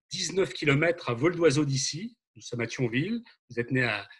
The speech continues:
à Villerue, l'endroit, Thionville, c'est l'endroit où je vous parle. Vous êtes chez vous, à Paris. Vous êtes, je vais le rappeler, normalienne, romancière, auteure de plusieurs ouvrages. Le premier publié en deux mille trois, Les derniers jours de la classe ouvrière, et le plus récent,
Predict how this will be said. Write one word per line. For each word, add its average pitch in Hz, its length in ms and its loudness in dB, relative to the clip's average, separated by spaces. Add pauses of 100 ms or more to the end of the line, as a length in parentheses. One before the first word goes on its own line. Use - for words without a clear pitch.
(200)
à - 80 -2
Villerue, 139 460 2
l'endroit, 120 840 -2 (400)
Thionville, 123 360 -2
c'est 135 160 -4
l'endroit 120 220 2
où 131 60 4
je 123 120 0
vous 131 100 2
parle. 156 300 2
Vous 135 160 0
êtes 120 80 4
chez 135 180 2
vous, 135 220 2
à 156 80 2
Paris. 135 500 -2 (640)
Vous 139 200 2
êtes, 156 300 4
je 117 120 -2
vais 123 40 2
le 120 80 2
rappeler, 143 320 0
normalienne, 135 720 2
romancière, 151 840 0
auteure 135 420 0
de 113 120 -8
plusieurs 131 440 -2
ouvrages. 143 540 -2 (400)
Le 120 100 -16
premier 127 300 -2
publié 135 360 -2
en 147 100 2
deux 131 100 4
mille 143 160 2
trois, 180 280 0
Les 160 120 -2
derniers 127 340 0
jours 143 240 -2
de 127 60 -2
la 123 80 -2
classe - 340 -4
ouvrière, 123 580 -2 (440)
et 123 100 2
le 131 320 0 (160)
plus 190 220 -2
récent, 160 760 4